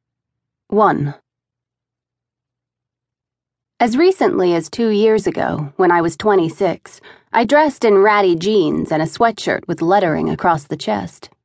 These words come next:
That's where I was. Now I own six pairs of beautiful shoes, which I keep, when I'm not wearing them, swathed in tissue paper in their original boxes.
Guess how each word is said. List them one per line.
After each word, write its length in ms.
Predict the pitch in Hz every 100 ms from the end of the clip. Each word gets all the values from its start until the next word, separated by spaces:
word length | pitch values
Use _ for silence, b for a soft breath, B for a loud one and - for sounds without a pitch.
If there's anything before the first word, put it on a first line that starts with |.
| _ _
That's 240 | 185 185 -
where 140 | 160
I 140 | 151
was. 420 | 156 196 175 170 - _ _ _ _ _
Now 400 | 247 302 311 226
I 260 | 214 214 208
own 200 | 214 202
six 420 | - 285 - -
pairs 400 | - 233 180 170
of 160 | 160 165
beautiful 460 | 214 196 185 151
shoes, 560 | 143 220 196 156 160 - B B
which 180 | 240 -
I 100 | 254
keep, 440 | - 330 185 - _ -
when 140 | 208
I'm 140 | 196 190
not 180 | 185
wearing 360 | 185 208 185 165
them, 240 | 160 151 B B -
swathed 520 | - 262 269 220 -
in 180 | 190 175
tissue 380 | 285 269 170
paper 420 | 147 151 147 151 143
in 160 | 156
their 220 | 160 160 156
original 440 | 190 180 160 151
boxes. 680 | 185 202 185 - 104 -